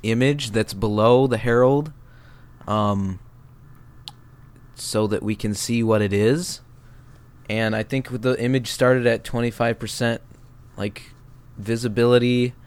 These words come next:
Now it's at fifty percent 'cause they sold, like, a hundred tic-, or how many, how many did they sell? Um, I think that's what it is. <laughs>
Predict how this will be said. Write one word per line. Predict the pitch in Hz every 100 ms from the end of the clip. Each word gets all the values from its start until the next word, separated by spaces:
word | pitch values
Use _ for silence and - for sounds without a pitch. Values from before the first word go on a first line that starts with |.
| -
Now | - 104 117
it's | 117
at | -
fifty | - 139 - 131
percent | 135 - 139 -
'cause | 113
they | 113 110
sold, | - 117 117 110
like, | 107
a | 107
hundred | 113 110 113 110 95 - -
tic-, | - - - -
or | - - - - - - - - - - - -
how | - 127
many, | 135 131
how | 107 117
many | 123 104
did | 90 -
they | 73
sell? | - 80 - - - - - - - - - - - - 110
Um, | 110 110 107 104 101 - - - - - - - - - - - - - - - - - - - - - - - -
I | -
think | 135 156 190 -
that's | 113 107 98
what | 82
it | 82
is. | 82 95 -
<laughs> | -